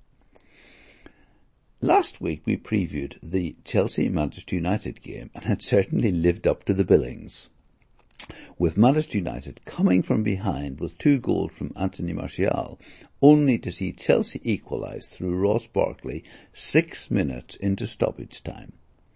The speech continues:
Some of the headlines afterwards were taken by an incident, uh, when the Chelsea assistant manager Marco Ianni, uh, was seen to gloat in front of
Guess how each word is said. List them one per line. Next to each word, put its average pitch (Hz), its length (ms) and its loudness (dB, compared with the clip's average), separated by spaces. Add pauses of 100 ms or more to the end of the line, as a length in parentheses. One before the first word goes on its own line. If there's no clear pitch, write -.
(480)
Some - 220 2
of 381 120 -2
the 269 100 4
headlines 98 560 -2
afterwards - 560 -6
were 87 60 -4
taken 101 380 -4
by 85 140 0
an 85 120 -2
incident, - 720 -4 (540)
uh, - 160 -2
when 95 360 2
the 87 340 -2
Chelsea - 500 2
assistant - 440 -4
manager 78 480 -2
Marco 92 600 0 (600)
Ianni, 98 600 4 (640)
uh, 95 280 4
was 98 240 0
seen 110 200 4
to 101 100 0
gloat 120 520 6
in 92 140 0
front 92 320 0
of 98 200 0